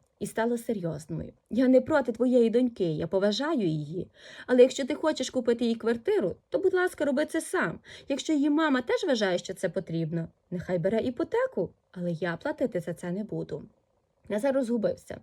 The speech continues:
Вперше він зрозумів, що Марина не дозволить перекласти цей тягар на себе. А Марина в той момент відчула, що щось у її житті починає мінятися.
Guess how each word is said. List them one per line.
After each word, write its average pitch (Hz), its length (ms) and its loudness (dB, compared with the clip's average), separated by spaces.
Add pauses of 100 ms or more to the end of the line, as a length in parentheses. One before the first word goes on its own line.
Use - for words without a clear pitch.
(440)
Вперше 508 320 4
він 330 120 4
зрозумів, 269 500 0
що 254 160 0
Марина 254 340 2
не 233 140 2
дозволить 220 720 2
перекласти 185 600 -2
цей 170 200 -4
тягар 180 320 -6
на 190 100 -6
себе. - 540 -12 (400)
А 311 100 6
Марина 339 340 4
в 277 40 -12
той 294 120 -2
момент 262 340 0
відчула, 175 600 -6 (180)
що - 160 0
щось 226 340 0
у 208 80 0
її 208 160 -2
житті 208 500 -2
починає 185 460 -4
мінятися. 185 720 -6